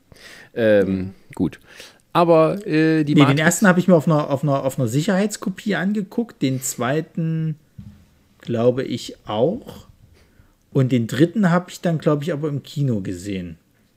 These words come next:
Speaker 2: Nee, Moment, den dritten hab ich nicht im Kino gesehen, weil mir damals von zwei Schulkameraden, die haben den nämlich gesehen, haben von, „Ja, das ist eine Scheiße, bläh.“ <laughs> Und da hab ich mir den auch auf einer Sicherheitskopie angeguckt.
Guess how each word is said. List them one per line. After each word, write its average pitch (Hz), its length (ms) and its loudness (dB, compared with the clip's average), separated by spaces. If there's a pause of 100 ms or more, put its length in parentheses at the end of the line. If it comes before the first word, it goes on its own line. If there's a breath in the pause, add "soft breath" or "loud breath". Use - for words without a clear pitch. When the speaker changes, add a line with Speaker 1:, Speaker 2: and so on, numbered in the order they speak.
(840)
Speaker 2:
Nee, 151 100 4
Moment, 139 300 4
den 120 80 0
dritten - 240 -2
hab 131 100 0
ich 127 100 -4
nicht 180 160 4
im 190 120 2
Kino 185 240 2
gesehen, 156 280 4
weil 139 140 4
mir 139 80 -2
damals 135 340 0
von 127 200 -4
zwei 127 180 0
Schulkameraden, 139 760 0 (280 loud breath)
die 120 140 2
haben 160 120 2
den 160 120 0
nämlich 123 200 -2
gesehen, 123 300 -2
haben 123 120 -2
von, 117 120 0
„Ja, 92 80 -4
das 98 160 -6
ist 95 160 -8
eine 95 100 -10
Scheiße, 110 500 -6
bläh.“ 120 360 -2 (420 loud breath)
<laughs> - 0 - (840 loud breath)
Und - 60 2
da 127 60 8
hab 135 60 8
ich 135 80 6
mir 147 80 6
den 143 140 4
auch 139 180 2
auf 107 120 0
einer 98 180 -2
Sicherheitskopie 95 640 -6
angeguckt. 95 480 -16